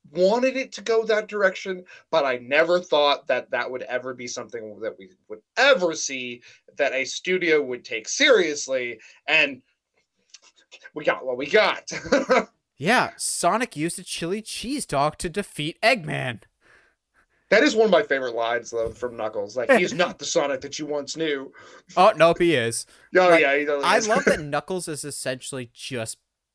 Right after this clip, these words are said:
Speaker 2: Dave Bautista's Drax, basically. Like,
Speaker 1: <laughs>
Speaker 2: everything goes over his head. "Nothing would go over my head. My reflexes
Speaker 1: I
Speaker 2: are too fast. I would catch it."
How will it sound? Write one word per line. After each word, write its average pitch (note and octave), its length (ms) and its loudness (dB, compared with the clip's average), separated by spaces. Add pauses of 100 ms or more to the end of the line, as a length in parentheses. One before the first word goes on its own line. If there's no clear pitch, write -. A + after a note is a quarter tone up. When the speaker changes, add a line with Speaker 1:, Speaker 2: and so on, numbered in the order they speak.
(200)
Speaker 2:
Dave A#2+ 320 -6
Bautista's B2 540 -10
Drax, - 760 -4 (100)
basically. E3 800 0 (340)
Like, D3 340 0 (340)
Speaker 1:
<laughs> - 340 -14
Speaker 2:
everything D#3 420 0
goes D3 220 -2
over C#3+ 200 -4
his C3 140 -4
head. C3+ 220 -2 (180)
"Nothing C#3 480 0
would A#2+ 220 -4
go A#2+ 260 0
over A#2 220 -4
my G#2+ 200 -4
head. G#2 460 -10 (100)
My A2 120 -8
reflexes A2 760 -10
Speaker 1:
I A2+ 40 -10
Speaker 2:
are - 40 -8
too B2 240 -8
fast. - 480 -6
I G#2+ 120 -4
would G2 280 -14
catch A2+ 380 -8
it." F#3 100 -18